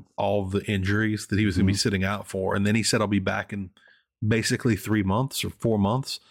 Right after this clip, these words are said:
Speaker 1: I thought, "That's crazy."
Speaker 2: Yeah.
Speaker 1: Like, that's wild. And this, the, this new timetable does seem more realistic,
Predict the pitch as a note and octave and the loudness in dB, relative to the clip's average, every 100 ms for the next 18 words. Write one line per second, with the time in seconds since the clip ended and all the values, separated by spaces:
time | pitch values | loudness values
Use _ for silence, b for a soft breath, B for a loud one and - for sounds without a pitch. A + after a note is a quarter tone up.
0 | b - - G2+ D3+ - - B2 C#3+ - | b -4 -2 -2 -2 -2 -2 -2 0 -2
1 | G#2 F#2+ _ _ F2 D2 G2 D#3 - F2+ | -8 -16 _ _ 0 0 0 -2 -2 -6
2 | F#2 G2 A2 B2+ A2 F2+ - G2+ - - | -2 0 2 2 0 -2 -6 -8 -10 -16
3 | B B B B _ A#2 G#2 G2+ G2 - | B B B B _ -2 0 0 -2 -6
4 | A#2 C3+ - - C3+ B2+ A#2 C3+ C#3 E3+ | 0 0 0 -2 2 2 2 0 2 4
5 | B3 G#3+ F#3+ D#3+ C3 D3+ B2 G#2+ A2+ C#3 | 4 4 2 2 2 2 0 0 2 2
6 | C3+ D3 C3 B2 A#2+ G#2+ A2 G2+ B2+ B2 | 2 2 4 4 4 4 4 2 2 0
7 | - F#2+ | -4 -6